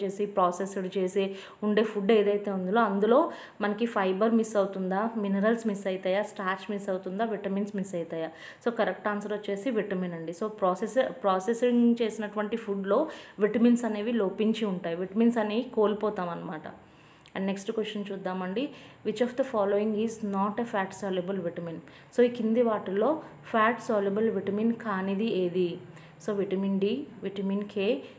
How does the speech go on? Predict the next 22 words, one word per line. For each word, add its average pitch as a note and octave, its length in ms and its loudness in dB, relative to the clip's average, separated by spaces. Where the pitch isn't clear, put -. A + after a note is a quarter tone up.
విటమిన్ G3+ 380 -2
సి, B3 360 -4
and F#3+ 120 -4
అలాగే F#3+ 300 -2
విటమిన్ G3 500 -2
ఏ. E3+ 140 -2
ఇందులో, A#3 460 4
ఆ, G3 200 4
ఫ్యాట్ G3 340 2
సాల్యుబుల్ A#3 440 2
కానిది G#3 400 -4
ఏంటంటే G3 500 -2
కనుక F#3 280 -4
విటమిన్ G#3+ 500 2
సి F#3+ 280 -2
అండి. E3 260 -6
So, C#4+ 140 6
బి, B3+ 360 4
సి G3+ 440 -4
ఇవి G#3+ 160 4
రెండు A3 280 6
కూడా C4+ 460 4